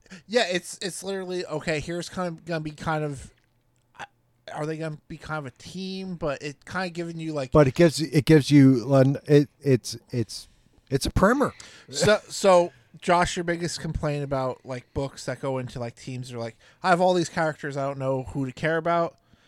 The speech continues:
Speaker 1: Before you read the second volume of Resistance,
Speaker 2: This is the one to read.
Speaker 1: read this, 'cause it's gonna tell you,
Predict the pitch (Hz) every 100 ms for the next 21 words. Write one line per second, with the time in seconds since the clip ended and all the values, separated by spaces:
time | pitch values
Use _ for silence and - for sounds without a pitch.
0 | _ _ _ _ _ _ _ _ - 135
1 | - 180 185 180 170 165 143 165 175 151
2 | 147 151 143 139 131 143 147 - 160 -
3 | - _ _ _ _ _ 110 127 - 117
4 | 135 117 117 113 117 170 196 185 185 151
5 | - 147 143 - 156 - 160 147 143 139